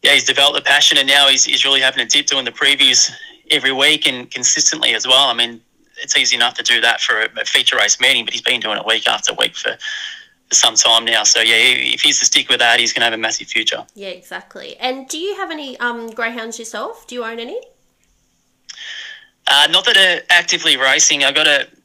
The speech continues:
Speaker 1: pet here at home, and during the first National Greyhound Draft, we played a big part in that. Obviously,
Speaker 2: Yep.
Speaker 1: Sandown, um, did so, and my girlfriend Hannah, she went and picked out,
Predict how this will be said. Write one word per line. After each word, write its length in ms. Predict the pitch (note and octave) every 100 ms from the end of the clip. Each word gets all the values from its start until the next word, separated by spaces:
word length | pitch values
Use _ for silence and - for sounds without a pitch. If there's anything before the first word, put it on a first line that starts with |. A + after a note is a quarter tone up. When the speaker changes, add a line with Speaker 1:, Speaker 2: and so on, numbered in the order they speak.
| _
Speaker 1:
pet 220 | - D3 C#3+
here 180 | D3+ C3
at 80 |
home, 360 | A#2 C3 C3 C3
and 400 | B2+ A#2+ A2+ A#2+ -
during 320 | - C#3+ C3 B2+
the 420 | B2 A#2+ A2 G#2+ _ -
first 680 | - C3+ B2+ B2 - - - _ -
National 560 | - - C#3 A#2 A#2 -
Greyhound 440 | - B2 B2+ B2 A2+
Draft, 440 | A2 A2+ A#2 -
we 460 | A#2+ A#2 A2+ A2 _ _ _
played 160 | B2 A#2+
a 40 |
big 140 | B2+
part 220 | - C#3 C3+
in 80 | C#3
that. 240 | C#3+ - -
Obviously, 300 | G3 - -
Speaker 2:
Yep. 80 | -
Speaker 1:
Sandown, 480 | C#3 C3+ B2+ A#2+ - -
um, 380 | C3+ B2 - - _ _ - - - _ _ _ _ D#3
did 180 | C#3+
so, 280 | - D3 C#3+
and 400 | C#3 C3+ C3 B2+ -
my 120 | C3+
girlfriend 380 | C#3 C3+ C3+ A#2+
Hannah, 320 | B2+ C3+ B2+
she 160 | - B2
went 160 | A#2+
and 80 | B2
picked 220 | B2+ -
out, 220 | B2 G#2+